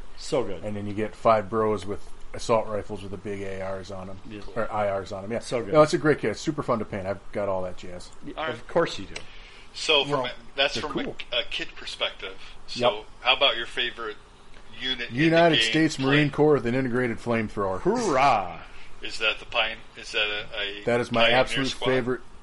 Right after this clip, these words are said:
Speaker 2: Uh, it's, it's an engineer, U S engineer
Speaker 3: Engineer
Speaker 2: squad with a
Speaker 3: city.
Speaker 2: flamethrower.
Speaker 3: Okay.
Speaker 1: Reg-,
Speaker 2: I just
Speaker 1: regular
Speaker 2: use my
Speaker 1: veteran.
Speaker 2: Marines. Um, they're pretty good regular veteran if I've got the points,
Speaker 3: So
Speaker 2: though.
Speaker 3: they have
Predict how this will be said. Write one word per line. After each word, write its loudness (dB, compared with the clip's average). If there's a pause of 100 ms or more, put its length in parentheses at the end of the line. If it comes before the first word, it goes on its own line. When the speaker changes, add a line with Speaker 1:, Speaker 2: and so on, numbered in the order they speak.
(320)
Speaker 2:
Uh, 6
it's, 0
it's 0
an 2
engineer, 2 (140)
U 4
S 0
engineer 2
Speaker 3:
Engineer 0
Speaker 2:
squad 4
with 0
a 0
Speaker 3:
city. 2
Speaker 2:
flamethrower. 0 (120)
Speaker 3:
Okay. -4
Speaker 1:
Reg-, 6
Speaker 2:
I 4
just -2 (140)
Speaker 1:
regular 2
Speaker 2:
use 4
my 6
Speaker 1:
veteran. 6
Speaker 2:
Marines. -4 (1120)
Um, 6 (140)
they're 4
pretty 2
good 2
regular 4
veteran 0
if -4
I've 0
got -2
the -10
points, -8
Speaker 3:
So -2
Speaker 2:
though. -4
Speaker 3:
they 2
have 4